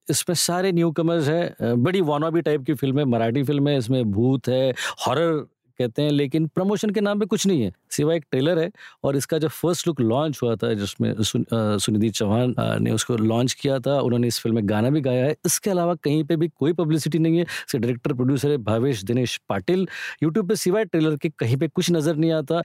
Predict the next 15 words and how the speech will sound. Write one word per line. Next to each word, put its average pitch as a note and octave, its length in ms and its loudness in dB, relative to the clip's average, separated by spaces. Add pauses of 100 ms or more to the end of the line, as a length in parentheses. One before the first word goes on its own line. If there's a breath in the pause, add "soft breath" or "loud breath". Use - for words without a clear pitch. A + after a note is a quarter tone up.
इस F#3+ 200 0
तरीके F3+ 300 0
का F#3 100 0
अगर D#3+ 160 0
प्रमोशन C#3 420 0
होता A#2+ 220 0
है, E3+ 100 -2
तो E3 60 0
मल्टीप्लेक्सेस C#3 880 0
में D3 120 2
ना C3+ 100 0
उसको A#2+ 220 -2
शोज C#3 300 0
मिलते D3 300 0
हैं, D#3+ 100 0